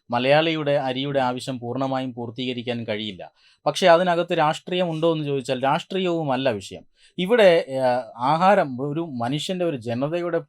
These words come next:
പ്രമുഖ, മുഖ്യമായ ആഹാര വസ്തു അല്ലെങ്കിൽ ധാന്യം, അതിനെ ഉപയോഗിച്ചുകൊണ്ട് കോടിക്കണക്കിന് രൂപയുടെ അഴിമതി നടത്തുന്നു. ഇത്തരത്തിലുള്ള മാഫിയകളുമായി സർക്കാരും സർക്കാരുമായി ബന്ധപ്പെട്ടവരും ബന്ധം സ്ഥാപിക്കുന്നു,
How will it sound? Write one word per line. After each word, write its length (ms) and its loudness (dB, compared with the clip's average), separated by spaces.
പ്രമുഖ, 400 -4
മുഖ്യമായ 800 0
ആഹാര 500 6
വസ്തു 440 -4
അല്ലെങ്കിൽ 300 -6
ധാന്യം, 380 -2
അതിനെ 320 -4
ഉപയോഗിച്ചുകൊണ്ട് 640 -8
കോടിക്കണക്കിന് 840 -2
രൂപയുടെ 260 -2
അഴിമതി 460 -6
നടത്തുന്നു. 540 -8
ഇത്തരത്തിലുള്ള 480 0
മാഫിയകളുമായി 1000 0
സർക്കാരും 600 -2
സർക്കാരുമായി 640 -2
ബന്ധപ്പെട്ടവരും 760 -4
ബന്ധം 340 -2
സ്ഥാപിക്കുന്നു, 560 -8